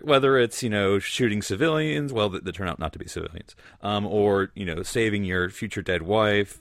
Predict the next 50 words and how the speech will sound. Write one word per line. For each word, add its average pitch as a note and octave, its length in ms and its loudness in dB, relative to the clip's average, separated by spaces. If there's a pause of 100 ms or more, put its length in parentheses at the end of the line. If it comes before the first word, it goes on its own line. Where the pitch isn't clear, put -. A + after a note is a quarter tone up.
in E2 160 -12
favor F2+ 420 -2
of E2+ 220 -4
the F2 80 -6
contact, A2 760 -4
or, F2+ 460 -2 (400)
or, F2+ 340 0
you D#3+ 160 -2
know, E3 60 -2
all G#3 120 2
these F3 140 4
different A#2 340 0
things F2 440 -2
where, F2 240 -2
where F2 280 -2
he A#2+ 240 -10
makes A#2 240 -4
mistakes, E2 320 -4
and F3+ 80 -6
that's G#3 140 -10
fine. D#2+ 320 -8 (380)
But, F#2 280 -2
you E3 100 -4
know, F2+ 180 -4
we, G2 80 -10 (360)
we B2 120 -4
never C#3 200 4
did A#2+ 180 0
see - 140 -4
what F#2+ 140 -4
happened F#2 320 -4
to E2+ 60 -4
Worf. E2 520 -4 (380)
You F#2+ 100 -12
know, E2+ 120 -6
did G#2+ 240 -6
he G2+ 420 0 (1040)
well, A2 80 6
we A#2+ 100 2
do G2+ 200 0
know, D#2+ 200 -6
'cause F2+ 160 -6
he, F2+ 180 -4
he, G2 140 -6
you F2+ 200 -6
know, C#2+ 140 -10
Ambassador G2+ 600 0
and F#2+ 80 -2
then F#2 220 -2 (200)
Nemesis G#2+ 680 -4